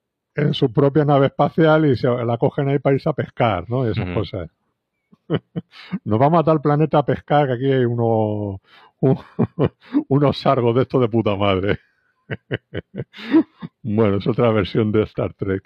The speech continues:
Speaker 1: distinta. Bueno, pues no sé, eh,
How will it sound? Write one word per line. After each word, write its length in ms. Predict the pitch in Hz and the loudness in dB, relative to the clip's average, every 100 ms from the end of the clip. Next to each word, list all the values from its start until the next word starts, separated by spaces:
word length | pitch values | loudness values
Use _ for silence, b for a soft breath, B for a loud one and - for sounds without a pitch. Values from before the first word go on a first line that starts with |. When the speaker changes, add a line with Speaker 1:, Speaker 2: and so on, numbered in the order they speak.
| 113 | -4
Speaker 1:
distinta. 640 | 104 - 107 90 - 101 _ _ _ _ b b b b b b b b _ _ - | -4 -4 -8 -8 -14 -18 _ _ _ _ b b b b b b b b _ _ 0
Bueno, 260 | 151 220 | 2 4
pues 120 | 180 143 | 4 2
no 80 | 160 | 4
sé, 260 | 226 202 - 156 | 4 2 0 2
eh, 580 | 156 160 156 160 156 | 4 6 6 4 2